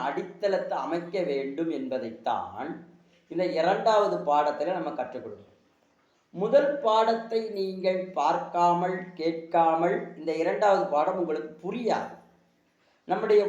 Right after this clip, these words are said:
வாழ்க்கையை தேவனுக்கு பிரியமானதாக வசனத்தால் எளிமையாக மாற்ற நம்மால முடியும். கனி கொடுக்கிற ஒரு மரம் கனி கொடுக்க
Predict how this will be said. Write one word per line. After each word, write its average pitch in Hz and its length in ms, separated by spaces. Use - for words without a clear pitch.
வாழ்க்கையை 247 760
தேவனுக்கு 233 640
பிரியமானதாக 202 1000
வசனத்தால் 226 760
எளிமையாக 208 560
மாற்ற 180 420
நம்மால 175 640
முடியும். 160 560
கனி 247 280
கொடுக்கிற 294 680
ஒரு 208 180
மரம் 175 360
கனி 220 320
கொடுக்க 254 380